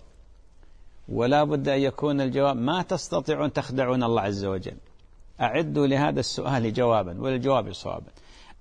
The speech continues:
الأمر الآخر، أنا أجزم يقيناً بأن الوالدة الله يحفظها أم عمر ما تمنعكم من الجوالات. هي الآن زعلانة ومسكينة ومتضايقة، علشان إيش؟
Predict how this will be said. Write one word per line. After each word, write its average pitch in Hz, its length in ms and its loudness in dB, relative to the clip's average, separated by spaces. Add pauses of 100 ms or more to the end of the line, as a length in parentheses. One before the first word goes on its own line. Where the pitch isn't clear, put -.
(120)
الأمر 208 340 2
الآخر، 120 520 0
أنا 202 240 2
أجزم 156 280 0
يقيناً 101 400 -2
بأن 127 300 -2
الوالدة 113 540 2
الله 127 160 2
يحفظها 113 400 0
أم 107 120 -4
عمر 113 360 -2 (800)
ما 190 140 0
تمنعكم 135 580 -2
من 110 160 -2
الجوالات. 92 840 -4 (420)
هي 139 200 0
الآن 143 400 0 (160)
زعلانة 123 720 0
ومسكينة 110 580 -2
ومتضايقة، 107 720 -2
علشان 131 560 -2
إيش؟ 98 400 -4